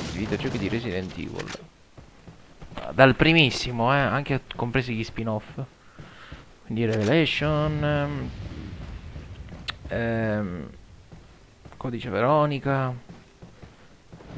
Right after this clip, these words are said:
e anche Umbrella Chronicles. Quando ti vede un nemico non ti puoi nascondere per niente. Non è che è come, che ne so, The Evil Within, The Last of Us, che, no, aspetta, The Last of Us io l'ho giocato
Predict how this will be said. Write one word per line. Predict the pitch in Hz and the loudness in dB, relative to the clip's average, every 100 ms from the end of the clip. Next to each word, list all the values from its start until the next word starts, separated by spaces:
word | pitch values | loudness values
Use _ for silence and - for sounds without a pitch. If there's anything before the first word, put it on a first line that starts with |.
| - - - - - | -12 -12 -10 -10 -8
e | 120 | -8
anche | 117 120 113 110 | -4 -2 0 0
Umbrella | 110 110 107 104 | 0 0 2 2
Chronicles. | 104 110 104 - 87 - | 2 0 0 -4 -8 -2
Quando | - 208 143 | 2 2 2
ti | 127 | 2
vede | - | 2
un | 113 | 2
nemico | 101 95 80 - | 0 -2 -6 -6
non | 123 190 | -2 0
ti | - | 0
puoi | 127 165 185 | -2 -2 -2
nascondere | 127 - 185 139 110 | -4 -6 -6 0 0
per | 110 | 0
niente. | 110 98 - - - - - - - - - - - | -4 -6 -8 -14 -16 -20 -20 -20 -20 -20 -20 -20 -10
Non | - 139 | 0 2
è | 147 | 2
che | 143 131 127 120 117 107 104 | 4 6 6 6 4 2 0
è | - 123 | -2 -4
come, | 127 120 117 | -4 -4 -2
che | 120 | -2
ne | 117 | -2
so, | - 117 110 - - - - - - | -4 -6 -8 -16 -20 -20 -20 -20 0
The | 90 - | 0 6
Evil | 175 147 156 | 8 12 12
Within, | 160 165 170 165 165 160 160 | 12 12 12 10 6 4 2
The | 156 151 | 4 4
Last | 151 147 - | 4 2 4
of | 143 | 4
Us, | 139 139 139 - - 135 135 | 6 6 6 2 -2 0 0
che, | 139 131 101 - - - - - - 98 | 0 2 0 -4 -18 -16 -14 -12 -10 -6
no, | 131 135 | -2 0
aspetta, | 127 - 120 123 | 0 -2 0 0
The | 107 | 0
Last | 120 120 - | 0 -2 -2
of | 120 | 0
Us | 147 196 - | 2 0 -2
io | 196 | 0
l'ho | 107 - | 0 0
giocato | - - 123 170 - | -2 -2 0 0 -2